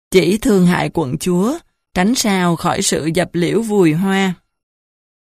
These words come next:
"Cụ tính thế nào?" Chắc nó còn nể chúa thượng nên không dám vào đây.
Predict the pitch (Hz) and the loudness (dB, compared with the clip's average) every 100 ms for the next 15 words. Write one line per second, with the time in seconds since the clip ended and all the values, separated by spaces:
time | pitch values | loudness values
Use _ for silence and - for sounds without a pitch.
0 | - 196 170 185 214 302 302 311 247 202 | -2 2 2 2 2 2 2 2 2 2
1 | 190 - _ _ _ _ _ _ _ _ | 0 -2 _ _ _ _ _ _ _ _
2 | _ _ _ _ _ _ _ - 220 196 | _ _ _ _ _ _ _ -2 -2 2
3 | 180 175 247 233 170 156 143 175 - 226 | 2 2 2 2 2 2 0 -2 0 -2
4 | 269 208 123 151 143 - - 185 185 170 | 0 -2 -2 -4 -6 -10 -2 0 4 2
5 | 196 180 170 175 262 220 165 147 170 180 | 2 2 2 2 2 2 0 2 2 2